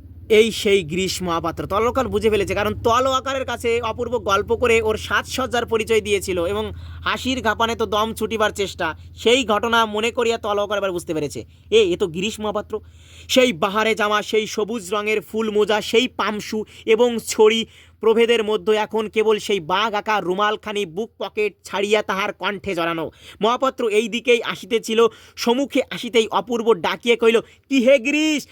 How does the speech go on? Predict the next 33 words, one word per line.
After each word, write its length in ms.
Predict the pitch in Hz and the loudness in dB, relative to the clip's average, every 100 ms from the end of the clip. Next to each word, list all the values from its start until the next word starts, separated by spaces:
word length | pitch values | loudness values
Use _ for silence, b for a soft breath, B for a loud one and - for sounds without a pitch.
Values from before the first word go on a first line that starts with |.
| b | b
আমাকে 280 | 240 294 294 | -4 -2 -4
চিনতে 460 | - 269 262 359 | -4 -6 -4 -4
পারো?" 440 | 339 339 320 294 - _ _ _ _ _ _ _ _ _ | 0 2 2 0 -4 _ _ _ _ _ _ _ _ _
"কোথায় 420 | 190 - 214 226 | -16 -6 0 2
চলেছ?" 440 | 220 240 233 226 247 240 220 - _ _ _ - | 2 2 2 4 4 6 4 -2 _ _ _ -14
গিরিশ 200 | 233 302 | -8 -8
শশব্যস্ত, 560 | - 185 - 240 214 - | -8 -12 -6 0 0 -2
একটু 180 | 220 226 | -8 -2
ব্যস্ত 320 | 196 190 - | -2 -2 -4
হয়ে 200 | 190 135 - b b b b b b b | -4 -4 -8 b b b b b b b
একটা 200 | - 240 | -4 0
মস্ত 360 | 214 196 233 - | 2 2 0 0
নমস্কার 480 | 240 208 226 - 226 | 0 2 0 -2 -2
করিয়া 220 | 233 226 | 2 2
কহিল, 240 | 202 196 156 - | 2 0 -2 -4
"আজ্ঞে, 320 | 220 226 262 - _ _ _ _ | -4 4 2 2 _ _ _ _
চিনতে 400 | - 240 262 285 | -6 -4 -2 0
পারি 240 | 285 247 233 | 2 2 4
বই 200 | 214 214 | 4 4
কি 140 | - | 2
বাবু 220 | 196 175 185 | 2 2 2
মশাই? 440 | 190 - 269 254 - _ _ _ | -2 2 2 0 -6 _ _ _
কোথায় 400 | 233 233 240 262 - | -10 -6 -6 -6 -10
আগমন 480 | 180 196 226 240 214 | -10 -4 0 0 0
হচ্ছেন?" 500 | 196 196 - 220 180 | -2 -4 -2 -2 -2
গিরিশ 180 | 226 | -4
বলছে, 200 | 220 190 | -4 -2
"হ্যাঁ, 300 | 185 269 277 - | 2 2 2 -2
আপনাকে 260 | 196 285 | -6 -8
চিনতে 400 | 254 233 226 190 | -8 -6 -6 -6
পেরেছি 300 | 269 269 269 | -4 -4 -4
বাবু 200 | 208 190 | -2 0
মশাই, 380 | 214 214 269 262 | 0 -2 0 -2